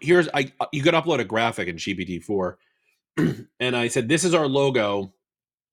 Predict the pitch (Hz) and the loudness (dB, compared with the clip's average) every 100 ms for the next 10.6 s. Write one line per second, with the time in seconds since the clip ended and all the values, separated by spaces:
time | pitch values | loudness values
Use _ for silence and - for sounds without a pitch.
0 | _ _ - - 151 156 127 147 139 127 | _ _ -20 -2 4 4 4 2 4 2
1 | - 123 120 120 110 104 98 - 117 95 | 2 -2 -2 -2 -2 -2 -6 -2 -2 -2
2 | 85 - _ _ - _ 135 143 147 135 | -6 -12 _ _ -20 _ 0 2 2 2
3 | 139 131 - 185 233 175 151 143 143 147 | 2 2 0 -2 4 4 4 0 0 -2
4 | 147 185 190 - 117 113 135 101 117 127 | 0 4 4 4 0 2 2 2 0 0
5 | - 104 117 120 143 175 143 95 - 117 | 0 2 2 2 2 4 4 2 -4 -6
6 | 123 123 113 - - 139 143 104 156 160 | 0 0 0 -6 -10 -6 -4 -4 0 6
7 | 180 160 151 135 135 143 160 - - 175 | 8 8 8 8 6 0 0 -2 4 6
8 | 139 113 127 143 160 120 135 131 110 117 | 6 2 -2 0 0 0 0 2 2 0
9 | 104 101 110 104 113 - 113 104 101 90 | 0 -2 -2 -2 -4 -2 -2 0 0 -4
10 | 90 104 92 92 95 | -6 -12 -10 -6 -6